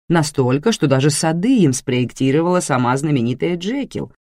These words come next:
чью славу потом украл Ричард.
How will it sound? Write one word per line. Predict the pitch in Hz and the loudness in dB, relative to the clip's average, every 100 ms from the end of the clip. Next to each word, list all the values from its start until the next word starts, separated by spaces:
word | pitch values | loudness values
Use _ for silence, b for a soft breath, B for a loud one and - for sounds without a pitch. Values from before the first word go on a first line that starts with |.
| _ | _
чью | - 139 143 | -4 2 2
славу | - 127 127 147 170 | 2 0 2 2 0
потом | - 123 131 143 | -2 -2 -2 0
украл | 131 - 117 104 | -4 -4 -6 -4
Ричард. | 104 90 - - - | -8 -10 -14 -16 -20